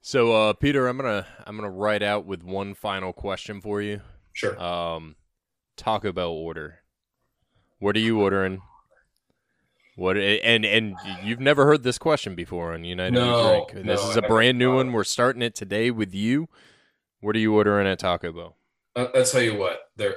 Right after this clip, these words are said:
Speaker 2: there. So a mile from our brewery, there's a Menards, our favorite hardware store. Across the street from the Menards is a Taco Bell. I tell you what, if I'm near a Taco Bell, I'm gonna take care of the boys back at the brewery.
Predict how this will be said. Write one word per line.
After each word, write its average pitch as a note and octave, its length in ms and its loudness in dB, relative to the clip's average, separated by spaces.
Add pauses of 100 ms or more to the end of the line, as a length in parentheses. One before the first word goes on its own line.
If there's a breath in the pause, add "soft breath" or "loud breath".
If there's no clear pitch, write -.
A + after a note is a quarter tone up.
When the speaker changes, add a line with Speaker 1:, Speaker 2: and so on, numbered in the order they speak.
Speaker 2:
there. G2 300 -4
So F#2+ 540 0 (180)
a G#2 40 -4
mile A2+ 300 2
from B2 220 -4
our G#2+ 100 2
brewery, G#2 280 -6
there's F#2+ 200 -6
a F#2 40 -16
Menards, F#2 720 -6 (520)
our F2 140 -2
favorite G2+ 400 -2
hardware F#2 340 -6
store. F#2+ 520 -8 (420)
Across G#2 380 -2
the A2 60 -10
street A2 300 -4
from G2+ 140 -10
the G2 60 -8
Menards F#2+ 360 -10
is - 80 -12
a - 60 -16
Taco - 400 -6
Bell. - 380 -14 (680)
I F2+ 80 -4
tell G#2 220 -2
you G#2 120 -4
what, G2+ 140 2
if - 160 -6
I'm A#2 140 0
near A#2 160 2
a G2+ 40 -4
Taco G#2+ 400 -4
Bell, F2 480 -8
I'm G#2 80 -6
gonna G#2 140 -6
take G#2 260 -4
care G#2 140 0
of G2 80 2
the F2 160 -10
boys G2 320 -4
back F#2+ 240 -4
at - 80 -20
the - 60 -20
brewery. G#2 440 -6